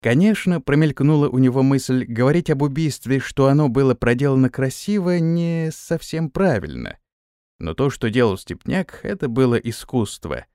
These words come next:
Эрзай стрелял из своего лука, как из пулемёта. В его руке было несколько стрел,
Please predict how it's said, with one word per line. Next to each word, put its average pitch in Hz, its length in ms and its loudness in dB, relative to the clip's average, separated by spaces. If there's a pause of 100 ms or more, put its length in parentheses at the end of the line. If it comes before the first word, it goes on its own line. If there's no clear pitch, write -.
(460)
Эрзай 117 380 2
стрелял 156 460 0
из 143 80 -4
своего 127 360 0
лука, 170 320 0
как 147 220 -4
из 143 160 -6
пулемёта. 156 800 -2 (280)
В - 100 -8
его 135 220 4
руке 151 300 2
было 147 220 2
несколько 147 560 0
стрел, 175 520 -2